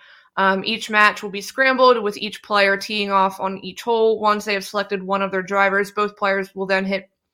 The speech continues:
from that spot and repeat until they finish out each hole. Um, the team, obviously, with the lowest score will win. And so this is, this is good. So Lando Norris and Nikki Fowler will be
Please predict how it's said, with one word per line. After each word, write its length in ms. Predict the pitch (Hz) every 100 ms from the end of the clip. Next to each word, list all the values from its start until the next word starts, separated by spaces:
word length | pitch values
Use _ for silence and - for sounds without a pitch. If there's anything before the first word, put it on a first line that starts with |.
| _ _
from 200 | - 220
that 200 | 208 196
spot 400 | - - 226 208 202
and 140 | 196
repeat 360 | 190 190 220 190
until 220 | 196 190
they 80 | 190
finish 340 | 190 190 190
out 160 | 185 156
each 140 | 165
hole. 320 | - 151 113 - _ _ _ _ -
Um, 320 | 175 151 180 -
the 180 | 190 202
team, 300 | 196 - 214
obviously, 280 | 196 196 190
with 80 | 190
the 60 | 175
lowest 260 | 160 160
score 200 | - 165
will 160 | 160 175
win. 300 | 170 156 190 _ _ -
And 100 | 208
so 300 | 226 214 196 196
this 200 | 277 285
is, 180 | 294 - _ -
this 260 | 202 294 330
is 160 | 294
good. 340 | 226 208 175 - - _ _
So 200 | - 240
Lando 280 | 233 247 294
Norris 280 | 277 247 247
and 60 |
Nikki 200 | 226 226
Fowler 460 | 214 208 196 196 190
will 120 | 208
be 420 | 208 208 196 -